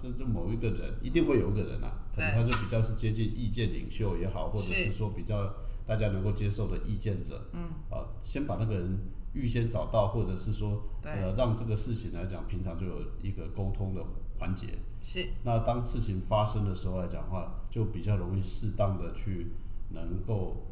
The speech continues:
Speaker 2: 嗯。
Speaker 1: 减少一些摩擦或冲突啦。
Speaker 2: 对啊，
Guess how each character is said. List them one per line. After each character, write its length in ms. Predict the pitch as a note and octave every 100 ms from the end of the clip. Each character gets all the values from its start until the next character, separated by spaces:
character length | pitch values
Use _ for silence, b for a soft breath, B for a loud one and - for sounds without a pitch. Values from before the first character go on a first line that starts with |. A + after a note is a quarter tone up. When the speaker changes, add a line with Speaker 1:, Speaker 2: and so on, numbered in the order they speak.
| - - -
Speaker 2:
嗯。 160 | D#3+ D#3+ - -
Speaker 1:
减 180 | B2+ C#3+
少 200 | D3+ G2
一 40 |
些 120 | G#2+ A2 -
摩 160 | F#2+
擦 160 | G2+ G2+
或 140 | F#2+
冲 240 | F#2 E2+ E2+
突 220 | - -
啦。 80 | - - - -
Speaker 2:
对 100 | -
啊， 300 | C#3 A#2 -